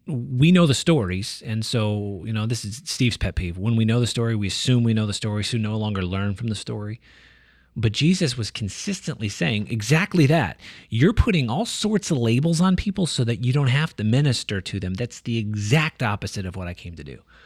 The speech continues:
I came to minister to everybody, everybody. And in fact, I,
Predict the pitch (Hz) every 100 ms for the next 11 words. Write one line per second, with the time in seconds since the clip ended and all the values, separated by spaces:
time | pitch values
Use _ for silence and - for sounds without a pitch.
0 | - - - 127 139 135 101 113 117 110
1 | 110 95 104 107 98 85 - - _ _
2 | - 143 151 123 92 85 76 73 - -
3 | - 107 98 113 110 -